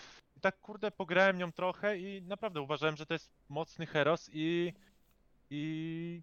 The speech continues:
po prostu dobrze mi się nią grało, tak? Więc ja, ja raczej jestem taką osobą, że jak no naprawdę będzie mi się coś,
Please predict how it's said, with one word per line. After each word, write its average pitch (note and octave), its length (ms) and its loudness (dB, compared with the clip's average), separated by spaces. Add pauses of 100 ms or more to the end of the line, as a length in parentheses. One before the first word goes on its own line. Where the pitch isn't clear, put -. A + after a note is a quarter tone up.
po - 80 -8
prostu F#3 220 -14
dobrze G3 300 2
mi D#3 80 -4
się C#3 140 -6
nią B2 140 -2
grało, G#2+ 340 6
tak? C#3+ 260 4
Więc E3 340 -10 (560)
ja, E3 340 6
ja E3 160 6
raczej F3+ 200 2
jestem E3 180 -2 (140)
taką E3 260 0
osobą, D#3+ 340 -2
że E3+ 100 -2
jak E3 180 2
no E3+ 320 -2
naprawdę E3 360 -2
będzie D#3 240 -2
mi D3+ 60 -8
się E3 120 -6
coś, - 280 -8